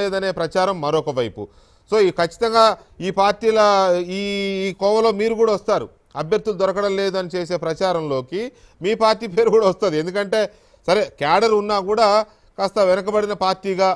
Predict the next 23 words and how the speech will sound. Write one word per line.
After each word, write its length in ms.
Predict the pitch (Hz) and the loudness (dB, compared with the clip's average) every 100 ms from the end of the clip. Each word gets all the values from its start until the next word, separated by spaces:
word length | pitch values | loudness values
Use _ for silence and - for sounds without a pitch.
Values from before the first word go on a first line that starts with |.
| - - | -4 -4
క్యాడర్ 260 | 190 247 240 | 0 2 0
ఉంది 120 | 165 | 0
no 60 | 175 214 | 0 2
doubt 160 | 202 175 | 0 0
అందులో, 220 | 180 170 107 - - _ | -2 -2 -4 -8 -20 _
కాకపోతే 300 | 202 220 240 233 | -2 0 2 0
ఏంటంటే 300 | 220 220 262 254 | -2 -4 -4 -4
కొంచెం 220 | 240 233 190 - _ _ | -4 -4 -6 -14 _ _
సీట్లు 380 | 226 240 233 233 220 214 202 196 196 | -6 -6 -2 0 2 2 0 0 -2
తక్కువ 260 | 190 220 208 | -4 -4 -4
ఉన్న 100 | 202 185 | -2 -2
పార్టీలుగా 420 | 180 190 185 175 170 | -2 -2 -2 0 2
కాబట్టి 340 | 160 170 208 180 175 _ _ 190 | 2 0 -2 -6 -6 _ _ -6
మీకు 140 | 226 233 | 2 6
కూడా 140 | 233 208 185 | 8 8 6
అది 100 | 180 180 | 6 4
వర్తించుద్ది. 560 | 180 233 175 151 107 92 _ _ - | 2 -2 -6 -8 -8 -14 _ _ -2
So 80 | 220 190 | 0 0
మీ 120 | 220 240 240 214 | -2 0 0 2
పరిస్థితి 300 | 226 220 247 233 | 0 0 0 2
ఎలా 120 | 240 226 | 2 2
ఉంది 140 | 202 175 | -2 -2
గ్రామాల్లో? 480 | 208 220 196 131 | 0 2 0 0